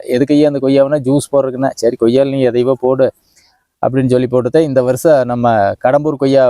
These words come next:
போட்டிருந்தோம்ல முன்னாடியே வீடியோ, கடம்பூர்ல இருந்தே கொண்டு வந்து நாத்து போட்டு வச்சிருக்குது.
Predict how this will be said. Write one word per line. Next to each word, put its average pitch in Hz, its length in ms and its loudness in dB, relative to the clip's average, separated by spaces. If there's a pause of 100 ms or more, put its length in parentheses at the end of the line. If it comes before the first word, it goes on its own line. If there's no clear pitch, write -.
போட்டிருந்தோம்ல 131 540 0
முன்னாடியே 131 420 2
வீடியோ, 123 320 2 (200)
கடம்பூர்ல 131 440 -2
இருந்தே 139 240 2
கொண்டு 127 240 0
வந்து 127 240 0 (1400)
நாத்து 127 320 0
போட்டு 135 240 -2
வச்சிருக்குது. 120 420 -2